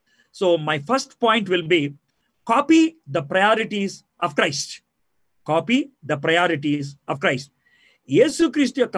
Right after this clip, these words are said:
ప్రాధాన్యతలను మనము అనుకరించాలి. Now, let me tell you one thing. Jesus came into this world to minister to us by dying on the cross.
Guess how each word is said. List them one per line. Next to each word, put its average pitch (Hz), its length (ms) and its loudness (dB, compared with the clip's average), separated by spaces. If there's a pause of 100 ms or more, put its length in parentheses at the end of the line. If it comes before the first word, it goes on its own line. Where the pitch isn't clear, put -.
(140)
ప్రాధాన్యతలను 185 840 0 (500)
మనము 165 280 -2 (420)
అనుకరించాలి. 175 580 -2 (720)
Now, 214 160 2
let 269 140 0
me 320 120 -2
tell 190 120 2
you 143 60 -6
one 120 180 -10
thing. - 120 -20 (100)
Jesus 294 420 2
came 233 260 0
into 190 240 -2
this 143 240 -8
world 180 280 0 (320)
to 175 100 2
minister 208 520 -2
to 180 120 -2
us 220 80 -4
by 175 200 0
dying 165 320 -2
on 151 60 -4
the 151 140 -4
cross. 147 200 -4